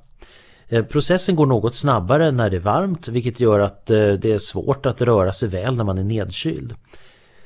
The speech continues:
Eh, och det kräver också att när man slappnar av en muskel så krävs det också energi för att återföra dem. Så det krävs verkligen arbete att slappna av.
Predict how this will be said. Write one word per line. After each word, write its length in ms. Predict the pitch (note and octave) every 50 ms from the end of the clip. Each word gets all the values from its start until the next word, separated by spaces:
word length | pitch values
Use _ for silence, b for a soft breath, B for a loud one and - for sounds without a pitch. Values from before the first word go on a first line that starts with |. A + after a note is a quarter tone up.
| b b
Eh, 120 | - A#2 A#2
och 220 | A#2+ - C3+ C3
det 100 | C#3 C#3
kräver 520 | C3+ - C#3+ C#3+ C3 A#2+ C3 C3 B2+ -
också 260 | C3+ C3+ B2+ - - F#3+
att 100 | D#3+ B2
när 100 | B2+ A#2+
man 180 | A#2 A#2 A#2+
slappnar 440 | A#2 - - C3 A#2+ - - C3 A#2+
av 240 | A#2+ D3 G3+ G#3+ D3
en 100 | G#2+ G2
muskel 540 | F#2+ F#2+ F2+ - - - - - C3+ C3+ C3 B B B B B B B B B
så 160 | B - C3
krävs 280 | A2+ B2+ A#2+ A2 F#2+ -
det 60 | -
också 260 | A2 A#2 - - -
energi 300 | E3 C#3+ C3 - A#2 G2+
för 120 | E2+ - G2
att 120 | F2+ -
återföra 680 | - - F#2+ - - G2 - - D#3+ F#3+ G#3+ F3 - - -
dem. 160 | - B2+ C3 B2 - - _ _ _ _
Så 180 | - - B2+ A#2+
det 260 | A#2+ B2 B2 A#2 A#2 - -
krävs 360 | - - A2+ C#3 G3 G3+ -
verkligen 480 | - A2+ F#2+ F2+ - - A#2+ A2 G#2 G#2
arbete 580 | A2+ A#2+ G#2+ F#2 E2+ F#2+ G#2+ C#3 D3 - - G2
att 100 | - -
slappna 360 | - G#2+ F2 - - A#2+ D3
av. 300 | F3 - - - B2